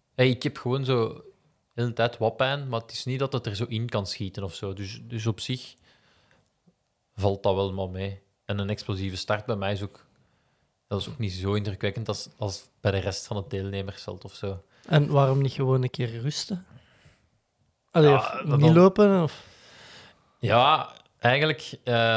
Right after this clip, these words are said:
Speaker 1: zou ik dat moeten doen, maar ik vond, ik wou er toch ook wel bij zijn als we dan de eerste keer in, in het singlet gingen lopen.
Speaker 2: Mhm.
Speaker 1: Nee?
Speaker 2: Ja, ja, nee, dat snap ik, maar gewoon, ja, ik heb, eh, met mijn trainingsstreak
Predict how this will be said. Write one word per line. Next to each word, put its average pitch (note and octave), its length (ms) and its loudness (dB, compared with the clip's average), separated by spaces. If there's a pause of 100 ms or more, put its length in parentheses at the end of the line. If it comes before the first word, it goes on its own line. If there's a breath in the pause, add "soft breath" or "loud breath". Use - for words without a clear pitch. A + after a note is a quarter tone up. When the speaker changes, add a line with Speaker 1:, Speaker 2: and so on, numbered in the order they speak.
(220)
Speaker 1:
zou A2 200 -4
ik A#2 60 -4
dat A#2 100 2
moeten A2+ 240 -2
doen, E3+ 540 0 (140)
maar A#2+ 300 2 (920)
ik - 160 -12
vond, C3 240 -4
ik C#3 100 -4
wou B2 180 4
er B2 60 -2
toch A#2+ 120 -2
ook C3 80 -4
wel A#2+ 140 2
bij G#2 220 2
zijn B2 160 -2
als A2+ 160 -4
we A#2 100 -8
dan G2+ 200 -8
de G2 60 -14
eerste G#2 280 -8
keer G#2 220 -8
in, G2+ 240 -12 (840)
in A2 80 -8
het G2 120 -6
singlet G2 380 -8
gingen F#2+ 200 -12
lopen. F#2+ 360 -10 (160)
Speaker 2:
Mhm. C#3 340 0 (640)
Speaker 1:
Nee? C#3+ 280 -4 (140)
Speaker 2:
Ja, E3 340 8
ja, A#3 140 6
nee, F#3 200 6
dat F3 140 8
snap A3+ 220 -2
ik, A3 120 0
maar D#3+ 180 4
gewoon, E3 420 4 (1080 soft breath)
ja, D#3+ 160 2
ik D#3 140 -6
heb, - 220 -10
eh, C#3 220 6 (420)
met C#3+ 140 4
mijn C3 280 2
trainingsstreak F3+ 840 2